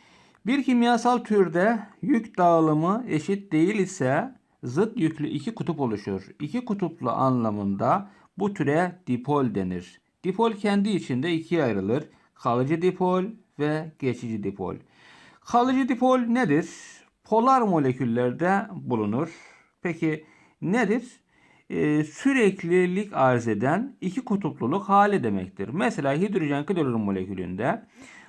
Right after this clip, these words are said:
ortak kullanılan elektronlar klor tarafından daha fazla çekilmektedir. Çünkü klorun elektronegatifliği daha fazladır.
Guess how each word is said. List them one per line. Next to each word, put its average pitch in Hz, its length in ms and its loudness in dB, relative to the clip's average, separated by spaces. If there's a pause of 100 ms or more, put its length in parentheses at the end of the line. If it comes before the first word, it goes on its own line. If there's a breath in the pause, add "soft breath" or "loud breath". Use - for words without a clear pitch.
ortak 202 500 2
kullanılan 127 480 2
elektronlar 139 800 0
klor 196 260 2
tarafından 131 640 -4
daha 208 160 4
fazla 151 260 -2
çekilmektedir. 101 760 -6
Çünkü 147 300 -2
klorun 151 340 0
elektronegatifliği 143 1080 -2
daha 165 180 6
fazladır. 104 540 -6